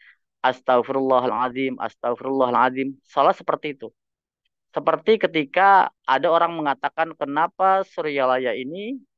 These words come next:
selalu mengagung-agungkan Syekh Abdul Qadir, tetapi tidak banyak salawat kepada Kanjeng Nabi Muhammad sallallahu alaihi wasallam?"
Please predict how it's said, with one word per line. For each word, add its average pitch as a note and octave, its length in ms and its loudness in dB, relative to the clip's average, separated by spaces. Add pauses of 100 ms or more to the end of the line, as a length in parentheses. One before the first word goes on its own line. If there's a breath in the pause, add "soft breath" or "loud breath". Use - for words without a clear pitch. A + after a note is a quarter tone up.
(760)
selalu D#3+ 400 2
mengagung-agungkan C#3 1120 -4
Syekh B2 240 -8
Abdul B2+ 320 -8
Qadir, D#3+ 400 0 (1120)
tetapi D#3 400 -2
tidak F3 640 0 (240)
banyak C#3 480 -2 (160)
salawat D3+ 400 0
kepada D3 320 -6
Kanjeng C3+ 320 -4
Nabi D#3 320 -2
Muhammad D#3 560 -6
sallallahu C3 160 -8
alaihi - 80 -8
wasallam?" F2+ 220 -6